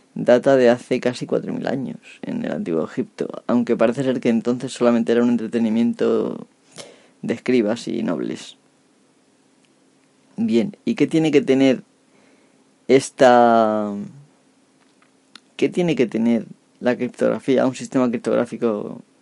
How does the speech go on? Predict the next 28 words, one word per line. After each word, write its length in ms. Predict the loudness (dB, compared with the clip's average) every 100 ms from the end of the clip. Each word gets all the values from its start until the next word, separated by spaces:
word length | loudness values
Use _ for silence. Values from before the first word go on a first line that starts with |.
| _
decente 520 | -8 -8 -4 -4 -4
para 240 | -2 -2 -4
que 80 |
sea 200 | -6 -4
bueno? 340 | 0 0 -2 -6 _ _ -20 -20 -20 -20 -20 -20 _ _ _ _ _ _ _ _ _
Pues 160 | -2
tiene 200 | 4 8
que 80 | 8
tener 200 | 8 8
las 120 | 6
siguientes 260 | 4 2 0
propiedades. 840 | -2 -4 -4 -6 -8 -12 -12 -12 -14 -18 -6
La 180 | 0 0
primera, 520 | 2 2 4 4 2 -2
y 280 | 0 2
muy 240 | 2 4 4
importante, 480 | 2 0 -2 -2 -2
es 60 |
la 160 | -2 -2
confidencialidad. 960 | -2 -2 -2 -2 -2 -4 -8 -8 -10 -12 _ -12
Es 180 | -8 -6
decir, 400 | -8 -8 -12 -12 -20 _ _ _ _ _ _ _ _ _ _ _ _ _
que 140 | -12
si 120 | -2 2
alguien 460 | 4 2 0 -2
tiene 200 | 0 2
acceso, 520 | 0 -2 -6 -6 -12 -16
pues, 160 | -20